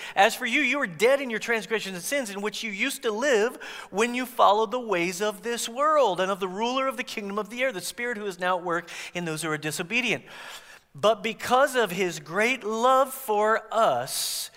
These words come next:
God, who is rich in mercy, made us alive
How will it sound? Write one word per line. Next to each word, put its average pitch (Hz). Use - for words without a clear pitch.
God, 233
who 233
is 165
rich 208
in 240
mercy, 185
made 208
us 151
alive 135